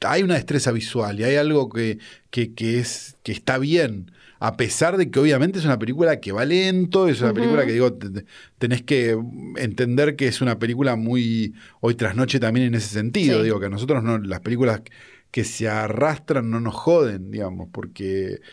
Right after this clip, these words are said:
Speaker 1: porque te están metiendo en un clima y te están pasando un montón de cosas. Es,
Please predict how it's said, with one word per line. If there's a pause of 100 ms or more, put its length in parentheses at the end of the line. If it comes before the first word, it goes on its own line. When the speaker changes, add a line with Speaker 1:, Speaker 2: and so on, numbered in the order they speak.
(140)
Speaker 1:
porque
te
están
metiendo
en
un
clima
y
te
están
pasando
un
montón
de
cosas.
Es,